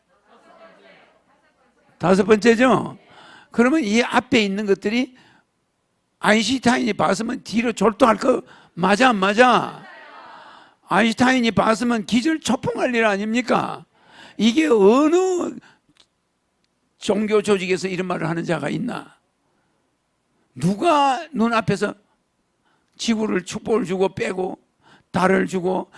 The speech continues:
태양을 붙들고 명왕성을 가게 하고 오게 하고 할 자가 어디에 있어? 여기 나밖에 없잖아. 그러면 허경영이가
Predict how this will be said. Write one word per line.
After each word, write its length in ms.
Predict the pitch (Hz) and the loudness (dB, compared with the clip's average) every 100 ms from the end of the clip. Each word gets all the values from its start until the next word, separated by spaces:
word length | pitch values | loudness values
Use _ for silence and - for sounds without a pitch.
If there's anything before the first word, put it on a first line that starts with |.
| - | -18
태양을 560 | - 214 196 190 185 175 - - - | -4 2 4 4 0 -4 -10 -20 -12
붙들고 640 | 214 - 202 185 185 175 _ _ _ | -4 0 2 2 -2 -4 _ _ _
명왕성을 580 | - 185 190 196 196 180 | -2 2 2 0 0 -2
가게 280 | - 180 185 | -2 -2 0
하고 340 | 180 180 180 - | 0 0 -4 -4
오게 220 | 202 175 | -2 -2
하고 260 | 175 151 - _ _ | -2 -4 -12 _ _
할 120 | - | -10
자가 240 | 202 220 208 | -6 -4 -4
어디에 280 | 175 208 262 | -4 -4 -6
있어? 240 | 165 139 - _ _ _ _ _ _ _ _ _ - | -10 -16 -20 _ _ _ _ _ _ _ _ _ -4
여기 220 | 226 254 | -2 0
나밖에 380 | 220 208 233 440 | 0 0 2 2
없잖아. 560 | 359 - 427 381 233 - - - - - - - - - - | 2 0 -6 -4 -6 -10 -20 -20 -20 -20 -20 -20 -20 -20 -4
그러면 300 | 254 285 226 | -2 0 2
허경영이가 800 | 208 233 240 208 156 143 175 | 2 2 4 4 4 0 -6